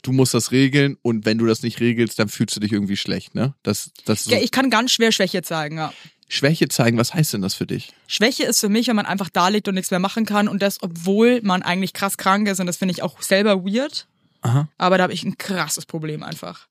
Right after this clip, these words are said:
Speaker 1: Das heißt, in dir könnte ein Glaubenssatz aktiv sein, dass du, ich mache jetzt einfach mal nur eine Annahme, liebenswert bist, wenn du was tust, wenn du leistest.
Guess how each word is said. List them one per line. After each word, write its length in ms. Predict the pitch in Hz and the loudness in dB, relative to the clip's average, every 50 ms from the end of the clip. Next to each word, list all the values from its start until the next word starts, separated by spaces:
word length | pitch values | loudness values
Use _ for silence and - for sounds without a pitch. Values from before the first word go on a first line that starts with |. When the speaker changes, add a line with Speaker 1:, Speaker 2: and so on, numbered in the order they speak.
| - | -12
Speaker 1:
Das 260 | - - 120 120 - - | -2 0 0 0 2 2
heißt, 300 | 135 143 143 - - - | 2 2 2 2 -2 -4
in 160 | 120 120 - _ - | -4 -4 -4 _ -4
dir 220 | - 131 131 135 131 | 2 4 4 4 4
könnte 380 | - - - 151 143 160 170 | 0 2 2 4 4 4 2
ein 180 | 147 131 127 123 | -2 -2 -4 -4
Glaubenssatz 560 | 110 117 104 123 135 151 143 - 127 123 - | 0 4 4 4 4 2 0 -2 -4 -4 -4
aktiv 460 | - - 113 _ - - 151 151 - - | -4 -8 -8 _ -2 0 0 0 0 0
sein, 460 | - 117 107 107 117 131 131 131 - | 2 4 4 4 4 2 0 -4 -2
dass 360 | - 113 107 - - - - _ _ _ _ - | 0 -2 0 -2 -4 -10 -12 _ _ _ _ -6
du, 380 | - 113 110 110 110 110 107 113 _ _ _ _ _ _ _ _ _ _ _ _ _ _ _ | -2 0 0 2 2 2 0 -2 _ _ _ _ _ _ _ _ _ _ _ _ _ _ _
ich 140 | - 98 95 | -10 -2 2
mache 160 | 107 113 117 | 2 2 2
jetzt 120 | - 104 117 | 2 2 2
einfach 200 | 107 104 110 101 | 2 2 4 4
mal 120 | 101 95 | 4 4
nur 300 | 95 98 95 95 92 87 - | 4 4 4 4 2 0 -2
eine 200 | - 92 - - | -6 -6 -4 -2
Annahme, 480 | 117 131 131 135 139 143 143 131 - - - - _ | -2 0 0 0 0 2 2 0 -2 -4 -12 -20 _
liebenswert 760 | - - 113 110 131 147 143 151 143 - - 120 117 117 113 - | -8 -4 0 2 2 2 2 0 -4 -2 2 2 2 2 2 2
bist, 280 | - 120 - - - | 0 0 0 0 0
wenn 140 | 117 107 110 | 0 0 2
du 140 | 107 107 98 | 2 0 2
was 200 | 98 104 - - | 0 0 -2 -2
tust, 480 | - - - 127 131 135 - - - - _ _ _ _ _ - | -8 -4 -4 -2 -2 -2 -4 -8 -12 -14 _ _ _ _ _ 0
wenn 220 | - 107 104 110 | 2 2 4 4
du 220 | 104 107 107 104 - | 4 4 2 2 0
leistest. 800 | 107 104 92 92 95 - - - - 110 98 - - - - | 0 0 0 0 0 -2 -4 -6 -6 -6 -8 -8 -8 -12 -18